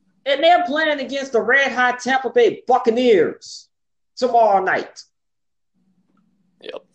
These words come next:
Speaker 2: Fitzpatrick, he's gonna play in, you know, he's on fire right now. So, you know, he's gonna,
Speaker 1: So
Speaker 2: he's gonna bring it tomorrow.
Speaker 1: Yeah, if he breaks into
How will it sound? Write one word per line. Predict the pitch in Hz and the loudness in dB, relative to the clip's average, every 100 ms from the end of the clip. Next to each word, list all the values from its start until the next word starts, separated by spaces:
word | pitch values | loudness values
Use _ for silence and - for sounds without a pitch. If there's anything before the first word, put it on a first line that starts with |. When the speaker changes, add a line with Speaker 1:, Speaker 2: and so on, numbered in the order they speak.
| _ _ | _ _
Speaker 2:
Fitzpatrick, | - - - 127 127 - 107 | -10 -10 -4 -4 -4 -12 -20
he's | 120 117 | -20 -18
gonna | 110 | -18
play | 110 123 | -14 -16
in, | 117 117 _ _ | -16 -20 _ _
you | 110 | -20
know, | 120 | -20
he's | 127 123 | -14 -12
on | 101 | -12
fire | - 131 135 117 110 | -12 -12 -10 -12 -12
right | 113 117 | -14 -18
now. | 120 _ _ _ _ | -20 _ _ _ _
So, | - - | -20 -18
you | 113 | -14
know, | 127 | -12
he's | 135 139 | -12 -12
gonna, | 117 233 - | -4 -2 -2
Speaker 1:
So | - - | -10 -16
Speaker 2:
he's | 143 | -12
gonna | 135 104 | -10 -10
bring | 117 117 117 | -10 -12 -14
it | - | -20
tomorrow. | 120 120 127 _ _ _ _ _ _ _ _ _ _ _ _ | -20 -20 -20 _ _ _ _ _ _ _ _ _ _ _ _
Speaker 1:
Yeah, | 196 302 269 269 302 - - | -2 0 2 0 -2 -8 -8
if | 262 226 233 | -6 -4 2
he | 330 359 | 4 2
breaks | - 277 294 - 269 | 2 2 2 -2 -8
into | 269 - - 262 254 240 233 220 | -8 -8 -6 0 2 4 2 0